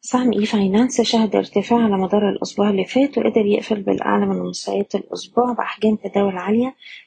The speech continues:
بيواجه مستوى مقاومة هام عند تسعتاشر جنيه وأربعين قرش.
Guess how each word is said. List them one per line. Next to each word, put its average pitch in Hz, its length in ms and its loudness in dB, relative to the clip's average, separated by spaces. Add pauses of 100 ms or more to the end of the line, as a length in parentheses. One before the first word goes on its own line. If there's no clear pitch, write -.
بيواجه 220 300 4
مستوى 208 400 0
مقاومة 202 520 2
هام 240 100 4
عند 220 140 2
تسعتاشر - 560 -2
جنيه 190 300 -2
وأربعين 185 360 -2
قرش. - 460 -6